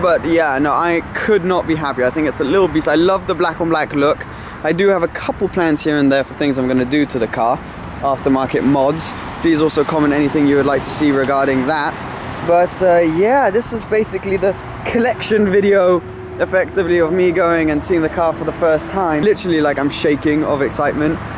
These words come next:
because this is such a little beast. And from the tiny little bit I've driven it so far, I am just so, so, so, so, so excited. I figured, why don't we hop in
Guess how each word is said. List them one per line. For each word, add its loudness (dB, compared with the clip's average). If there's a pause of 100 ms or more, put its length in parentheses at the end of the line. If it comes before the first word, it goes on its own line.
(120)
because 0
this 0
is 0
such -2
a 2
little 4
beast. 0 (380)
And -2
from 2
the 2
tiny 2
little 4
bit 0
I've 0
driven 2
it -2
so 2
far, 0 (540)
I -2
am 2
just -2 (100)
so, 0
so, 2
so, 2
so, 0
so 0
excited. 0
I 0
figured, -2 (140)
why 2
don't 0
we 2
hop -4
in 0